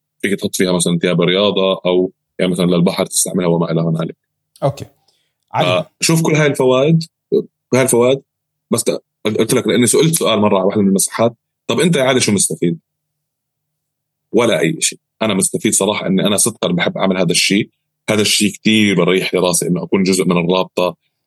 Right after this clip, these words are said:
Speaker 1: بغض النظر رئيس أو غيره. كتير بنبسط إنه أشوف اللي نحن عم نعمله. نايف، متذكر شو، متذكر إحنا الرابطة شو عملنا؟ ناس عنا تزوجوا من الرابطة، <laughs> ناس عنا،
Speaker 2: الله يذكرهم بالخير.
Speaker 1: آه، لاقوا شغل، لا، لاقوا شغل لبعض.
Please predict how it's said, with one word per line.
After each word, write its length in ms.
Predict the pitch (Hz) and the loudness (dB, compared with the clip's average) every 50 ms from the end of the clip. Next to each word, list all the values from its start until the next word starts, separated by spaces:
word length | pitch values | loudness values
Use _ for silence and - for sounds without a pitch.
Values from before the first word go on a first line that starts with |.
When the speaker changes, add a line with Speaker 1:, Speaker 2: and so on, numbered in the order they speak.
| _ - | _ -8
Speaker 1:
بغض 300 | - - - 98 113 104 | -6 -4 -2 -2 0 0
النظر 300 | 107 101 95 95 90 87 | 0 0 0 0 0 0
رئيس 220 | 95 85 117 127 - | 0 0 0 0 0
أو 220 | - 120 123 104 | 2 2 2 2
غيره. 320 | 95 92 82 85 98 123 - _ _ _ _ _ _ _ _ _ _ _ _ _ _ _ _ _ _ _ _ _ _ _ _ | 2 2 2 2 0 0 -2 _ _ _ _ _ _ _ _ _ _ _ _ _ _ _ _ _ _ _ _ _ _ _ _
كتير 240 | - 127 127 123 107 | -2 0 2 2 2
بنبسط 380 | 101 95 95 104 - - - | 2 2 2 2 2 0 0
إنه 200 | 90 82 92 85 | -2 -2 -2 -2
أشوف 340 | 90 - 113 98 - - - _ _ _ _ _ _ - | -2 0 0 -2 -2 -4 -10 _ _ _ _ _ _ -2
اللي 120 | - - | 0 0
نحن 200 | - 123 - - | 0 0 0 0
عم 160 | 104 92 95 98 | 0 2 2 2
نعمله. 280 | 104 98 101 92 90 | 2 2 2 2 2
نايف، 380 | 95 104 113 107 101 - - - - | 2 2 2 2 0 -2 -4 -4 -2
متذكر 460 | - 90 95 92 - 120 - - 104 | -2 0 0 -2 -2 -2 -4 -2 -2
شو، 240 | - - 120 104 - - - _ _ _ - | 0 2 2 2 0 -2 -6 _ _ _ -2
متذكر 300 | 110 156 165 160 143 156 | 0 0 0 0 0 0
إحنا 160 | 160 131 110 | 0 0 2
الرابطة 240 | 104 120 117 - 107 | 2 0 0 0 0
شو 120 | - 101 | 0 0
عملنا؟ 340 | 101 107 107 110 110 120 - _ _ _ _ _ _ _ _ _ _ _ _ _ _ _ _ _ _ _ _ _ _ _ | 0 2 2 2 0 0 -4 _ _ _ _ _ _ _ _ _ _ _ _ _ _ _ _ _ _ _ _ _ _ _
ناس 340 | - 117 127 139 135 - - | 0 2 2 2 0 0 0
عنا 560 | 110 123 127 117 117 117 113 117 117 - - - - | 2 2 2 4 4 4 2 2 2 0 -2 -6 -4
تزوجوا 640 | - 101 101 104 104 117 98 85 82 82 82 82 80 - - | -2 -2 0 0 0 0 0 2 0 0 0 -2 -2 -2 -2
من 80 | 90 | -2
الرابطة، 460 | 87 85 85 82 80 - - 87 82 - | 0 0 0 -2 -4 -4 -6 -8 -6 -2
<laughs> 20 | |
ناس 300 | 95 107 - - - - | -2 -2 -2 -2 -2 -2
عنا، 480 | 113 - 127 117 110 107 110 107 107 110 | 0 0 2 2 2 2 2 2 0 0
Speaker 2:
الله 120 | 107 107 | -2 -2
يذكرهم 340 | 104 104 - - 107 107 98 | -4 -4 -4 -4 -4 -4 -4
بالخير. 380 | 90 95 - 95 92 90 85 87 | -4 -2 0 2 2 2 2 2
Speaker 1:
آه، 20 | |
لاقوا 220 | 92 117 120 101 113 | 2 2 2 2 2
شغل، 340 | 104 - 98 117 117 - - _ _ _ _ _ _ _ | 2 2 2 0 0 -2 -4 _ _ _ _ _ _ _
لا، 320 | - 104 113 117 113 - - | 0 2 2 2 2 2 2
لاقوا 260 | 107 123 127 - 113 | 2 2 2 2 0
شغل 300 | - - 131 117 123 110 | 0 2 2 2 2 2
لبعض. 480 | 107 104 123 117 104 101 90 82 87 | 2 2 0 0 0 0 -2 -2 -6